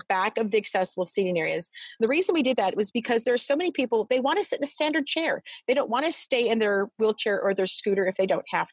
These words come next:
to. And so they're able to now put their scooter or their wheelchair or their walker canes, crutches behind them in this unofficial storage area, sit in a standard space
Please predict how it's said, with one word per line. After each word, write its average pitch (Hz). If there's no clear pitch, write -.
to. 190
And 226
so 247
they're 262
able 294
to -
now 226
put 269
their 277
scooter 247
or 214
their 214
wheelchair 220
or 226
their 269
walker 214
canes, 208
crutches 175
behind 339
them 185
in 240
this 254
unofficial 269
storage 214
area, 165
sit -
in 277
a 311
standard 262
space 208